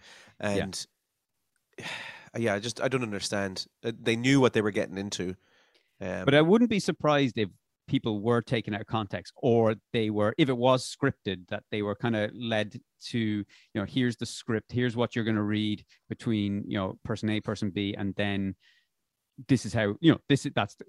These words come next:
Speaker 1: and so, uh, you reading it as a script can go, "Okay, well, here's the context of what it's in. I understand. That's fine." Then it gets to the Netflix cutting room, and all of a sudden that's been chopped up and they've taken a little soundbite out of it or whatever. And now all of a sudden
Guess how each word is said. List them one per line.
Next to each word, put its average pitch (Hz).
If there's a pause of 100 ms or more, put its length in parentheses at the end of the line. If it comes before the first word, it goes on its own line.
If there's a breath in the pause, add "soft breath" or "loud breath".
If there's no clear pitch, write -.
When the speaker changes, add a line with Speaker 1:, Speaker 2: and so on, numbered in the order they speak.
(160)
Speaker 1:
and 139
so, 151 (120)
uh, 156 (160)
you 170
reading 151
it 113
as 113
a 117
script -
can 123
go, 123
"Okay, 120
well, 117
here's 123
the 120
context 113
of 101
what 101
it's 98
in. 170
I 127
understand. 117
That's -
fine." 123 (500 soft breath)
Then 143
it 127
gets 131
to 135
the 117
Netflix -
cutting 139
room, 110
and 104
all 113
of 104
a 104
sudden 104
that's 107
been 104
chopped -
up 107
and 104
they've 98
taken 107
a 101
little 110
soundbite 101
out 98
of 95
it 98
or 92
whatever. 98 (320 soft breath)
And 101
now 120
all 104
of 101
a 104
sudden 104